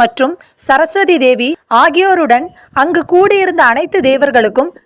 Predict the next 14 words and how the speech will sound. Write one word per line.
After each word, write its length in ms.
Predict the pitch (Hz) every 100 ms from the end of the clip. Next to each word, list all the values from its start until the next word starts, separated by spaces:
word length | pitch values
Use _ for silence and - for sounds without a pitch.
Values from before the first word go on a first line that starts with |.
| -
ரிஷிகளுக்கும் 580 | 269 - 370 285 247 349 311
காட்சியளித்தனர். 760 | 285 - 277 269 269 262 285 - - -
மும்மூர்த்திகளையும் 840 | 285 359 403 403 370 302 233 262 339 _ 269
அவர்களின் 420 | 285 349 330 311 254
மனைவிகளுடன் 640 | 269 349 381 370 359 349 311
காண 160 | 220 214 285 - _ -
தங்களின் 380 | 294 320 339 269 285
இரு 120 | 392 370
கண்கள் 320 | 349 339 330 -
போதாது 460 | 254 294 330 339 302
என்றும் 300 | 208 202 294 - _ -
தேவர்களாகிய 640 | 262 349 392 349 349 311 302 220
நாங்கள் 360 | 247 277 233 294 - _ 294
தோன்றியதற்கான 680 | 330 349 370 370 370 330